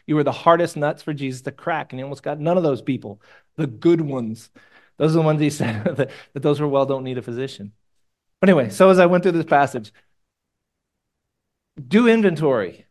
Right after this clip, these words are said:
Are you,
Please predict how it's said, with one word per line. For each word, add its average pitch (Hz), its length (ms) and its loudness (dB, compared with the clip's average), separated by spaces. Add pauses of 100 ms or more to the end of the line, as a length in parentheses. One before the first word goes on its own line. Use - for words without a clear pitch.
(2250)
Are 151 160 2
you, 156 600 -2